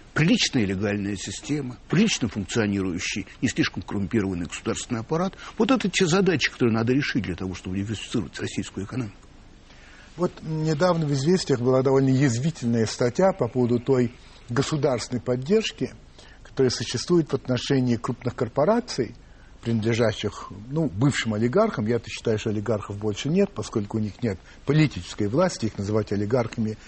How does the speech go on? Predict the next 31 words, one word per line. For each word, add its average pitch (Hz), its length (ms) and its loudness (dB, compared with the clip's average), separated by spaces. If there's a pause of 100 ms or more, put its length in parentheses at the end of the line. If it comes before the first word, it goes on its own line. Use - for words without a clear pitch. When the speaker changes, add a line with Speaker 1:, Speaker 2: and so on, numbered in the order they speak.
(120)
Speaker 2:
не 196 140 4
следует. 104 440 -2 (680)
А, 127 280 4 (220)
но 143 160 2
потом 233 440 4
там 170 220 2
говорится, 143 360 4
что - 160 -2
на 147 100 4
самом 220 260 4
деле 185 160 6
ведь 143 140 2
эти 165 160 0
компании 147 540 2
зарегистрированы 123 880 0
не 190 200 4
в 247 60 4
России, 120 480 0 (440)
а 104 140 -2
там 98 220 -4
на 117 100 0
Кипре, 170 460 2
ещё 240 260 4
где-то, 165 460 2 (320)
и 127 280 4 (140)
на 131 80 2
самом 196 240 2
деле 170 240 4
не 151 160 4
являются 190 560 2 (180)
российскими. 139 720 0